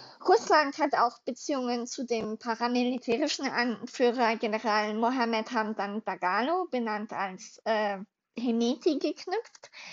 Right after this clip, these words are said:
Seit April zwanzig dreiundzwanzig führt eben Hemeti die bewaffnete Rebellion gegen die sudanesischen Streitkräfte an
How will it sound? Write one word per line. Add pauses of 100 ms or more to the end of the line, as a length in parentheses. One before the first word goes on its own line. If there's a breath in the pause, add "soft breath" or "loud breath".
(120 loud breath)
Seit
April
zwanzig
dreiundzwanzig
führt
eben
Hemeti
die
bewaffnete
Rebellion
gegen
die
sudanesischen
Streitkräfte
an